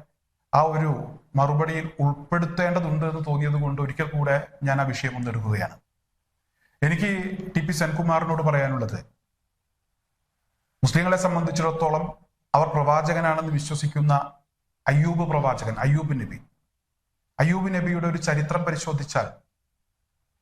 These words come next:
എത്രമാത്രം മുസ്ലിങ്ങളെ സംബന്ധിച്ചിടത്തോളം അവരുടെ വിശ്വാസം അവർക്ക് എത്രമാത്രം വലുതാണ് എന്ന കാര്യം മനസ്സിലാക്കാൻ കഴിയും. ഒരുപാട് സമ്പത്തും അതുപോലെ തന്നെ കുട്ടികളും മറ്റ് സംവിധാനങ്ങളും ഒക്കെ ഉണ്ടായിരുന്ന, ഒരുപാട്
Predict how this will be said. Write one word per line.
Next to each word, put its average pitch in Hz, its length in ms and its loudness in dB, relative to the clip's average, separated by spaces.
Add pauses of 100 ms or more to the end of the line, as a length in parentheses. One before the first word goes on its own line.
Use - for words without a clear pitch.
(120)
എത്രമാത്രം 190 640 2 (200)
മുസ്ലിങ്ങളെ 170 420 0
സംബന്ധിച്ചിടത്തോളം 156 840 0 (920)
അവരുടെ 180 260 4
വിശ്വാസം 190 460 0
അവർക്ക് 180 220 2
എത്രമാത്രം 170 540 0
വലുതാണ് 151 440 2 (340)
എന്ന 151 160 4
കാര്യം 139 240 0
മനസ്സിലാക്കാൻ 127 480 -6
കഴിയും. 87 220 -6 (1200)
ഒരുപാട് 170 320 4 (100)
സമ്പത്തും 170 500 0 (120)
അതുപോലെ 160 420 2
തന്നെ 160 220 2 (720)
കുട്ടികളും 160 440 0 (220)
മറ്റ് 147 220 0
സംവിധാനങ്ങളും 160 680 2
ഒക്കെ 160 200 -2
ഉണ്ടായിരുന്ന, 147 520 2
ഒരുപാട് 147 280 2